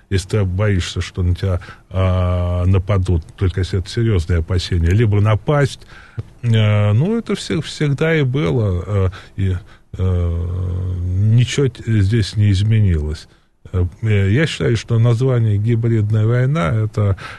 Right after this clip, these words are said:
э, эвфемизм, который прикрывает то, что либо не хотят назвать, э, своим именем, э, либо то, чем хотят назвать, э, действия противника,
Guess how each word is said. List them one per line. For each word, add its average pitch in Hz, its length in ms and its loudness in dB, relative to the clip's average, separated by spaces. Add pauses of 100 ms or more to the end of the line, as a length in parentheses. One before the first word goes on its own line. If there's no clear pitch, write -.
(180)
э, 95 920 2
эвфемизм, 127 680 0
который 104 380 0
прикрывает 117 960 0 (500)
то, 123 160 2
что - 380 -2
либо 113 280 2
не 117 120 4
хотят 156 480 0
назвать, 92 600 0 (120)
э, 95 320 2
своим 98 500 0
именем, 90 560 2 (420)
э, 92 500 4
либо 127 600 0
то, 156 140 2
чем 123 240 2
хотят 123 440 -2
назвать, 123 540 0 (460)
э, 101 560 2 (440)
действия 135 580 2
противника, 135 1080 0